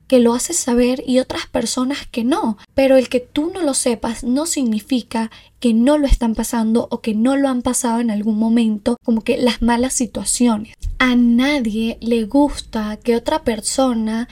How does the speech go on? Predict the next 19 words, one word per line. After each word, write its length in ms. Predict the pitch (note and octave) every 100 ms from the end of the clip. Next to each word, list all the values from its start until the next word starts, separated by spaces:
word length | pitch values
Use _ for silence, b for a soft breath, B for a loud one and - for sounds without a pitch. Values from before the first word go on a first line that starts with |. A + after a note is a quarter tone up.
| _
entre 380 | D4 E4+ G4+ E4+
en 120 | C#4
papel 460 | G#3+ G#3 - A3 A3+
de 160 | A#3+
víctima, 640 | B3+ D#4 - G#3+ G#3 G#3 G3+
porque 420 | A#3+ A#3 A#3 B3
además 460 | A#3 A#3 B3 A#3+ -
te 80 |
vuelve 500 | D4 C#4 C#4 C#4 C#4+ C#4
una 220 | B3 B3+
persona 640 | - G#3+ - A3 A3+ A#3 -
negativa, 1040 | A3 A3+ G#3+ G#3+ - C4 C4+ G#3 G#3 G#3 _
te 80 | B3
vuelve 260 | B3 A#3+
una 160 | C#4 C#4+
persona 380 | A3 G#3 A3+ A#3+
con 340 | A#3+ A3 G#3
mala 280 | A3 A3 A#3
actitud, 720 | A#3 - G#3 - C4+ B3+ A3